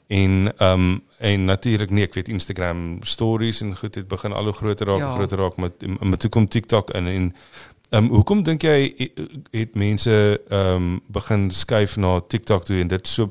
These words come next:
Speaker 1: populêr
Speaker 2: Hmm.
Speaker 1: geraak, terwyl platforms soos Facebook en Instagram nog steeds
Speaker 2: Hmm.
Speaker 1: tot 'n mate dieselfde funksionaliteit gebied het?
Speaker 2: Ja,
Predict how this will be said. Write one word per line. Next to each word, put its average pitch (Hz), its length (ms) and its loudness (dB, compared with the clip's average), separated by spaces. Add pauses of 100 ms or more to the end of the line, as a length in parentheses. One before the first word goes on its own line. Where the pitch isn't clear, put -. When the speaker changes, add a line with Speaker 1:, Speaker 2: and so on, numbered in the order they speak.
Speaker 1:
populêr 95 460 2
Speaker 2:
Hmm. 117 100 -2
Speaker 1:
geraak, 90 360 0 (360)
terwyl 101 600 2
platforms 95 500 0
soos 90 280 -6 (280)
Facebook 95 440 -2 (120)
en 92 180 -6
Instagram 101 680 -4
nog 110 180 -12
steeds 135 220 -2
Speaker 2:
Hmm. 135 100 -8
Speaker 1:
tot 131 160 -4
'n 113 120 2
mate 95 280 0
dieselfde 107 480 -2
funksionaliteit 95 680 -4
gebied 76 300 -12
het? - 180 -16
Speaker 2:
Ja, 160 420 -4